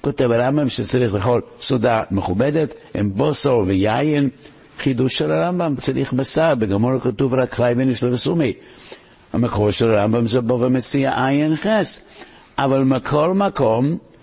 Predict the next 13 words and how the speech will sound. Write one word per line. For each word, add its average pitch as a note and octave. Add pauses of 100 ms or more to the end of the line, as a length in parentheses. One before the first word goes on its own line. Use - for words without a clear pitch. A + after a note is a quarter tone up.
(340)
כותב C#3
הרמב"ם, A#2
"כיצד G3+
חוי D3+
וסעודה C3
זו?" G2+
צריך C3+
לאכול A2+
בשר, F#2+
ולשתות B2
יין B2+ (120)
עד B2
שישתכר, G#2